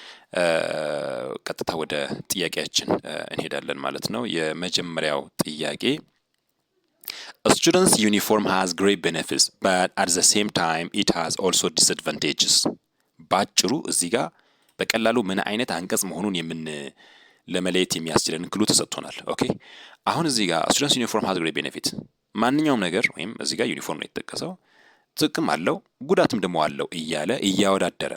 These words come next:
ወይም እያነጻጸረ የሚያቀርብ ከሆነ ሁሌም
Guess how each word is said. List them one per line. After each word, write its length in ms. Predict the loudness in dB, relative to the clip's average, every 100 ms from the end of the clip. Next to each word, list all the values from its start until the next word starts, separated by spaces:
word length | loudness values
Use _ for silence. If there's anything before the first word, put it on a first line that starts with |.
| -6
ወይም 240 | -2 0 0 -2
እያነጻጸረ 880 | 0 2 2 0 0 2 2 0 -4 -4
የሚያቀርብ 720 | -4 0 2 2 0 -4 -8 -4
ከሆነ 320 | 0 2 0 -2 -6
ሁሌም 580 | 2 2 2 2 2